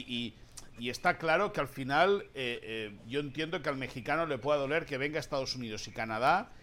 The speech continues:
y haga sufrir o que gane incluso una selección como México, pero al final es muy ventajista pegarle al Tata.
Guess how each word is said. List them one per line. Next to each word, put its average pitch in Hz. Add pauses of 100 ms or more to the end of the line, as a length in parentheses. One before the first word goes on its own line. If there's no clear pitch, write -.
(240)
y 139
haga 147
sufrir 160
o 147
que 139
gane 160
incluso 147
una 160
selección 123
como 151
México, 131
pero 113
al 107
final 110
es 139
muy 185
ventajista 160
pegarle 107
al 87
Tata. 76